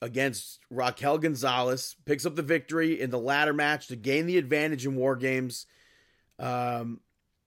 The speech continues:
and we did not know who the final member of Team Shotzi would be, but Team Candice gets off the platform at one point to check on Raquel Gonzalez. Leads to a big brawl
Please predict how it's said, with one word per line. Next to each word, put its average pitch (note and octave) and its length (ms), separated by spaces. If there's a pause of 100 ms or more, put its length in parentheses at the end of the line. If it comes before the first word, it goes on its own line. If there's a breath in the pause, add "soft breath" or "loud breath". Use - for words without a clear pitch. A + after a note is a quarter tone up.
and B2+ 160
we D3 120
did D#3 260
not F#3+ 240
know E3+ 160
who E3 120
the D3 120
final D#3 340
member C#3+ 460
of A#2+ 300
Team C#3+ 220
Shotzi C#3 500
would A#2+ 240
be, F3 440 (560)
but D#3 240 (720)
Team A3+ 260
Candice F#3+ 500
gets E3+ 220
off F3 180
the D3+ 80
platform C3 800 (140)
at B2+ 120
one C3 200
point C3 240
to A#2+ 60
check D3 320
on C#3 180
Raquel B2+ 420
Gonzalez. B2 880 (1000)
Leads F#3 340
to G3 100
a F3+ 60
big D3 300
brawl C#3 500